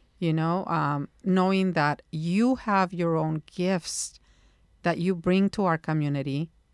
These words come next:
and so, uh, so do I. And so start from there, knowing and acknowledging each other,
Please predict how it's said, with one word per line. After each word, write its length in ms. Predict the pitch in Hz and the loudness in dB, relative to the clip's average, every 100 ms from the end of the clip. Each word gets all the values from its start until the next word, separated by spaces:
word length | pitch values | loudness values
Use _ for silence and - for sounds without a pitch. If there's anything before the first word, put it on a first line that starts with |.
| - | -4
and 180 | 165 151 | -2 -2
so, 340 | - - 170 | -4 0 2
uh, 160 | 147 131 - | 2 -2 -10
so 280 | - 190 180 | -8 -2 0
do 200 | 165 160 | 0 2
I. 480 | 160 135 127 131 - _ _ _ _ _ _ - | 0 0 -4 -8 -10 _ _ _ _ _ _ -4
And 180 | 190 170 | -2 -2
so 160 | 190 | -2
start 380 | 175 - 185 - | -4 -2 -4 -4
from 320 | - 202 190 | -10 -4 -2
there, 340 | 156 135 113 135 _ _ _ _ _ _ _ _ - | -2 -4 -6 -14 _ _ _ _ _ _ _ _ -2
knowing 480 | 180 170 180 185 170 | 2 2 2 2 0
and 140 | 170 | -2
acknowledging 680 | 151 165 156 160 160 160 147 | 0 0 2 2 0 -2 -2
each 260 | 139 - | -4 -4
other, 360 | 170 170 139 | -2 0 -2